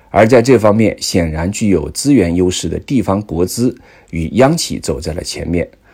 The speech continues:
无论是浙江国资委入主康恩贝，还是陕西省国资成为广誉远的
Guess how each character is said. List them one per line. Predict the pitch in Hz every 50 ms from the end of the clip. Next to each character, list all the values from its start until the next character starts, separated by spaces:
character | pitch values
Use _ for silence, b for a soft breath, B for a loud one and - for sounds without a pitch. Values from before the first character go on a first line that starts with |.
| b b b
无 | - 87 107
论 | 123 123 117
是 | 110 - - 95 87 - - _ -
浙 | - 127 113 98
江 | 104 107 104 113
国 | 110 - 85 -
资 | - - 110
委 | 90 78 -
入 | - 85 98 92 85
主 | - - 78 69 60 -
康 | - - 107 104 113
恩 | 117 127
贝， | 127 123 - - b b b b b b b b
还 | - 92 90
是 | - - 92 - -
陕 | - - 82 78 80
西 | 92 139 143
省 | - - 80 80
国 | 80 - 80 78
资 | 78 - 92 95 - -
成 | - 95 85
为 | 82 85 85
广 | - - 78 73 78
誉 | 101 135 147 120
远 | 80 65 62
的 | 67 76 71